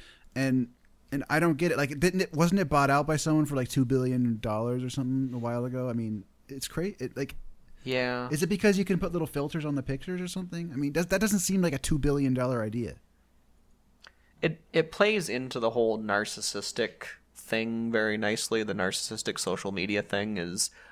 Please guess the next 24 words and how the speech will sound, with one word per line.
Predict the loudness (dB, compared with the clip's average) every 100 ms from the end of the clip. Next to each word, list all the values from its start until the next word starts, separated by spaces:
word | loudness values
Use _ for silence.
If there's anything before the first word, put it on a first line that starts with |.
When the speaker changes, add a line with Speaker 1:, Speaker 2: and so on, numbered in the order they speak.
| 4
Speaker 2:
"Oh, | 6
with | 6 2
one | 2 2 0
click, | -2 2 2 2 -8 -4
I | -4
can | -4
take | -4 -4
a | -6
picture | -8 -6 -4 -4
and | -6
post | -6 -6 -4 -6
it | -8
to | -8
Instagram, | -8 -6 -6 -2 -2 -2 -6 -6
and | -6 -6 -8 -10 -18 -20 -18 -6
people | -2 0
give | 0 0
a | 2
shit | 2 0 0
that | -2
I'm | -2
doing | -4 -4 -4 -2
this." | -2 -4 -10 -10
And, | -8 -10